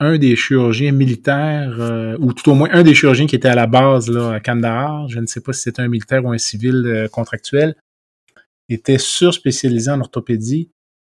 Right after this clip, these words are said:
Et pour ce, cet orthopédiste-là, l'amputation était un échec thérapeutique. Alors, la surspécialisation de l'orthopédiste créait un enjeu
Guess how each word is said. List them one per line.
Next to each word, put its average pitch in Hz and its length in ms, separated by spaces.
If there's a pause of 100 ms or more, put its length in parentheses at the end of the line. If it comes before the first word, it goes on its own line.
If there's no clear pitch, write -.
(440)
Et 117 200 (300)
pour 147 220
ce, 120 480
cet - 320
orthopédiste-là, 139 1300 (420)
l'amputation 127 680
était 151 160
un 123 160
échec 151 400
thérapeutique. 117 840
Alors, 127 640 (540)
la 127 180
surspécialisation 131 1300
de 147 60
l'orthopédiste 127 760
créait 135 340
un 127 240
enjeu 123 680